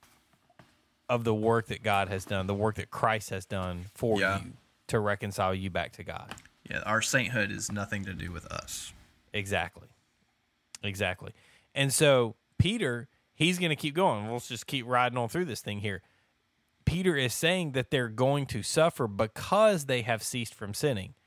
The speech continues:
Speaker 1: And then he goes into the, the next little section where he says, "We live no longer for human passions."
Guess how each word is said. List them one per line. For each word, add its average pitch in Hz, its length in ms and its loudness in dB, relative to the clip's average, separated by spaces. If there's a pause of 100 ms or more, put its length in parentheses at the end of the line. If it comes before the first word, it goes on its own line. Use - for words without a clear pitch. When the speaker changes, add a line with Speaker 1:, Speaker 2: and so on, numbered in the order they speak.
(380)
Speaker 1:
And 131 120 0
then 143 120 4
he 151 100 4
goes 135 260 4
into 120 600 0
the, 117 440 0
the 117 140 2
next 123 280 2
little 113 140 0
section 151 420 -2
where 110 120 0
he 110 100 0
says, 104 400 0 (280)
"We 120 160 4
live 139 340 6
no 135 140 4
longer 123 360 2
for 113 160 -4
human 101 340 -4
passions." - 720 -6